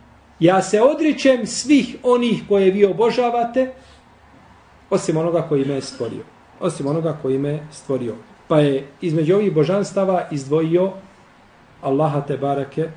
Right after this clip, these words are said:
o teala. I ovo je značenje riječi čega? La ilaha illallah.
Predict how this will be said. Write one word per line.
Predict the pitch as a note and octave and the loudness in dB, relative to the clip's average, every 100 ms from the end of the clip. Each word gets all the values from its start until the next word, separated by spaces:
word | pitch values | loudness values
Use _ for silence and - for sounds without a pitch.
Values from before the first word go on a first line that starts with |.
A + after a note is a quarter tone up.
| - - | -20 -10
o | D3 | -10
teala. | - A#2 G2+ A2 - - | -6 -8 -8 -16 -20 -4
I | F#3+ | 2
ovo | A#3 B3 | 4 4
je | F#3 | -2
značenje | F3 G3 A3 F#3+ | -2 -4 -2 0
riječi | D#3+ E3+ F#3 | 0 -2 -4
čega? | F3+ D3+ - - - - - - - - | -4 -4 -6 -16 -20 -20 -20 -20 -20 -2
La | G3+ A#3+ | 0 0
ilaha | A#3 G#3+ | -2 -4
illallah. | A3 G#3+ G3 | -4 -4 -6